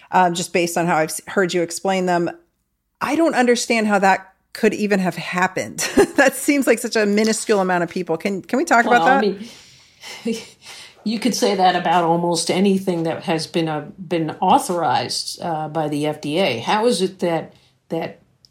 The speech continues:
Speaker 2: children, um, eleven to fifteen,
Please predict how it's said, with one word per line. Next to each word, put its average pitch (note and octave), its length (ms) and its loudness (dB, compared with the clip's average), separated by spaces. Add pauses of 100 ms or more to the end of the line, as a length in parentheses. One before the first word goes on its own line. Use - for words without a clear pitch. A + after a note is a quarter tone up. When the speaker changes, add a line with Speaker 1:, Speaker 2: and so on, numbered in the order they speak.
Speaker 2:
children, E3 800 -2
um, D#3+ 580 -4 (800)
eleven F#3 400 2
to E3 260 -2
fifteen, F#3+ 920 -2